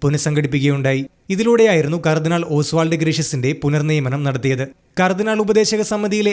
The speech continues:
അംഗം എന്ന നിലയിലും സാർവത്രിക സഭയുടെ നിയമസംഹിതകൾ പരിഷ്കരിക്കുന്നതിനു വേണ്ടിയാണ് ലെജിസ്ലേറ്റീവ് ടെക്സ്റ്റിലെ അംഗം എന്ന നിലയിലുമാണ് പുനർനിയമിച്ചിരിക്കുന്നത്. കർദിനാൾ ഓസ്വാൾഡ് ഗ്രേഷ്യസിന്റെ നിയമനം ഭാരതസഭയ്ക്ക് വളരെയധികം അഭിമാനവും സന്തോഷവും നൽകുന്നതാണെന്ന് സി സി ബി ഐ ഡെപ്യൂട്ടി സെക്രട്ടറി ജനറൽ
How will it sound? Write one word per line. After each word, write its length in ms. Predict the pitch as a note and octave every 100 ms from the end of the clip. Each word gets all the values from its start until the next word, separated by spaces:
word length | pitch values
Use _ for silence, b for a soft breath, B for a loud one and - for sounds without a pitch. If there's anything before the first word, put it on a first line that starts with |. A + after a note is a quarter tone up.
| E3
അംഗം 240 | D#3+ E3+ G3
എന്ന 120 | F#3+ F#3+
നിലയിലും 340 | F#3 F#3 F#3 F#3+
സാർവത്രിക 560 | - D#3+ E3 E3+ F#3 F#3 F#3
സഭയുടെ 360 | F3+ F3+ F#3 F3+ D3+
നിയമസംഹിതകൾ 760 | D#3 E3 E3+ F3+ F3 D#3+ B2 E3 D#3+
പരിഷ്കരിക്കുന്നതിനു 760 | D#3+ D#3 - F3 F3 F3 F3+ F3+
വേണ്ടിയാണ് 380 | F3 D#3 C3 D3 D3+
ലെജിസ്ലേറ്റീവ് 540 | D3 C#3+ F3+ D#3+ F3
ടെക്സ്റ്റിലെ 380 | F3+ - F3+ F3 F3 D3
അംഗം 240 | D3+ E3+ F3
എന്ന 100 | F3
നിലയിലുമാണ് 500 | E3+ E3+ F3 D#3+ B2 D3 -
പുനർനിയമിച്ചിരിക്കുന്നത്. 920 | D3+ D#3 D#3 D3+ D3+ D3 D3 C#3+ C3 C3+ - -
കർദിനാൾ 400 | G3 F#3+ A3 A#3+ A#3 F3+
ഓസ്വാൾഡ് 440 | F3 G#3 G3+ G3
ഗ്രേഷ്യസിന്റെ 460 | G3+ F#3 E3+ F#3+ F#3+
നിയമനം 340 | F3+ F#3 F3+ F3+ D3
ഭാരതസഭയ്ക്ക് 680 | D3+ D#3 E3+ E3 F#3 E3+ E3 C#3
വളരെയധികം 500 | D3 D#3 F3 E3+ F3 F3
അഭിമാനവും 480 | C#3+ D#3 E3 E3+ F3 D#3+
സന്തോഷവും 440 | D3 D3 D#3+ F3 E3+
നൽകുന്നതാണെന്ന് 600 | E3 E3 E3 D3 A#2+ A#2 E3 -
സി 120 | D#3 C#3+
സി 100 | E3+ D#3+
ബി 60 | E3+
ഐ 40 | D#3
ഡെപ്യൂട്ടി 360 | C#3+ C#3+ D#3+ E3 E3+
സെക്രട്ടറി 320 | E3 D#3 D#3+
ജനറൽ 240 | D#3 A#2+